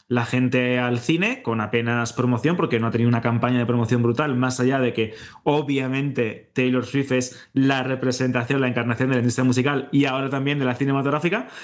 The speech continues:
y creo que es interesante verlo, sobre todo en el actual panorama y en el actual horizonte de Hollywood, donde los estudios están obsesionados con controlar la distribución, las ventanas de lanzamiento en cine y posteriormente en streaming.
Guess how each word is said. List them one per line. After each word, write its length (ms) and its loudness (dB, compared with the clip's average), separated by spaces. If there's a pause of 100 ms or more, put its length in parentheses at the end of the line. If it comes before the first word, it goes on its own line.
(200)
y 140 2
creo 180 0
que 80 0
es 100 -4
interesante 800 0 (320)
verlo, 720 2
sobre 340 0
todo 560 -2 (400)
en 180 2
el 80 2
actual 500 0
panorama 460 -2
y 20 -2
en 60 0
el 80 2
actual 320 0
horizonte 340 0
de 100 0
Hollywood, 360 0
donde 340 2
los 160 -2
estudios 680 2
están 240 -4
obsesionados 760 0
con 160 -2
controlar 720 0 (240)
la 160 2
distribución, 760 2
las 160 0
ventanas 460 0
de 80 2
lanzamiento 720 0
en 100 0
cine 380 2
y 60 2
posteriormente 540 2
en 60 0
streaming. 420 0